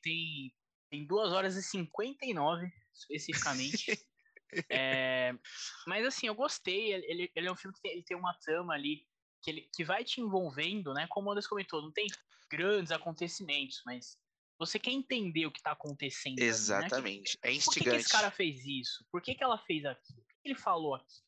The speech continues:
Speaker 1: Você quer, você quer entender ali o negócio. É,
Speaker 2: Isso.
Speaker 1: e, enfim, ele, durante o filme, acho que você, o que mais percebe ali é, é, n-, n-, sem spoiler, mas
Speaker 2: <laughs>
Speaker 1: ele trata de luto,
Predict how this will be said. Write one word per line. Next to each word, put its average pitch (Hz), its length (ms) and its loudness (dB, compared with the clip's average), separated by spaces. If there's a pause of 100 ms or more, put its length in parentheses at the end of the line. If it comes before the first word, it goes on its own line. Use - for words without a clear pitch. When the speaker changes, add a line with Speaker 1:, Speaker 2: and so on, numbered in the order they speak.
(120)
Speaker 1:
Você 180 120 -10
quer, 220 380 0
você 202 140 -10
quer 208 140 -4
entender 170 500 -2
ali 139 140 0
o 139 60 -4
negócio. 139 560 -2 (880)
É, 143 400 4
Speaker 2:
Isso. 151 100 4
Speaker 1:
e, 160 520 -2 (520)
enfim, 214 400 0
ele, 147 400 0 (560)
durante 170 400 -2
o 170 60 -8
filme, 160 880 0 (480)
acho 143 120 -4
que - 60 -10
você, 147 220 -4
o - 180 -8
que - 140 -10
mais 165 160 -2
percebe 165 560 0
ali 143 160 0
é, 175 120 -2 (640)
é, 123 120 0
n-, 135 120 -8
n-, 160 380 -6 (100)
sem 190 180 -2
spoiler, 208 420 2
mas 214 580 -2
Speaker 2:
<laughs> - 1000 2
Speaker 1:
ele 262 80 -2 (200)
trata 240 320 2
de 202 140 0
luto, 254 480 -2